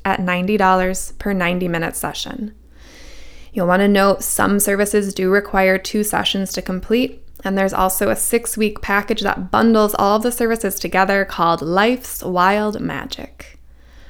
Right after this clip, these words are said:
Plus, there is now student or financial hardship pricing available for forty-five dollars per ninety-minute session. So, what is standing in your way now?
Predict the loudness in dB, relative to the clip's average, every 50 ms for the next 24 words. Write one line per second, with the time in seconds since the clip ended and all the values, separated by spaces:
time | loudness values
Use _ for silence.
0 | -18 -16 -14 -8 0 4 4 4 4 4 0 2 2 2 2 4 4 4 4 4
1 | 6 4 4 2 0 -2 0 2 2 4 4 4 4 2 2 2 2 2 2 2
2 | 0 0 2 2 0 0 0 -2 -4 -4 -2 -2 -2 -2 -2 -2 -4 -4 -2 0
3 | 0 0 0 0 0 -2 -2 0 0 2 2 2 4 4 4 4 4 4 2 2
4 | 0 -2 -2 -2 -2 -2 0 0 2 4 4 4 2 2 2 2 2 2 2 2
5 | 2 2 0 -2 -4 -6 -6 -4 -2 -2 0 0 -2 -2 -2 -4 -4 -4 -4 -6
6 | -6 -6 -8 -8 -8 -8 -10 -10 -12 -12 -12 -12 -14 -14 -18 -20 -20 -20 -20 -20
7 | -20 -20 -20 -20 -20 -20 -20 -18 -20 -18 -14 -10 -6 -4 -2 -2 -2 -4 -8 -10
8 | -14 -18 -20 -20 -20 -20 -20 -20 -20 -20 -20 -20 -20 -20 -4 -2 0 0 2 0
9 | 0 0 0 -2 -4 -2 0 2 4 6 8 8 8 8 6 6 6 6 6 4
10 | 4 2 2 0 0 0 -2 -2 -4 -2 0 -2 -2 -2 0 0 0 -2